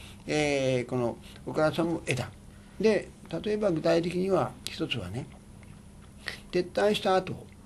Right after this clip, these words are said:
やっぱりその、えー、アフガンの、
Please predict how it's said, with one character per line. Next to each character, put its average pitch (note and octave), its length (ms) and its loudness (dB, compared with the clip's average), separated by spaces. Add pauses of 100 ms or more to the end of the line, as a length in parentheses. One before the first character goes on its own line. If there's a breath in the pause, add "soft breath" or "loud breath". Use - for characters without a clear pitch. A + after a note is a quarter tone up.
(160)
や C3+ 80 -10
っ - 80 -10
ぱ F3 100 4
り C3+ 100 0
そ D#3 80 -6
の、 C#3+ 180 0 (400 loud breath)
え C3+ 400 0
ー、 - 60 -4
ア F3 80 2
フ F3+ 100 2
ガ C#3+ 120 2
ン A#2 140 0
の、 C3 260 0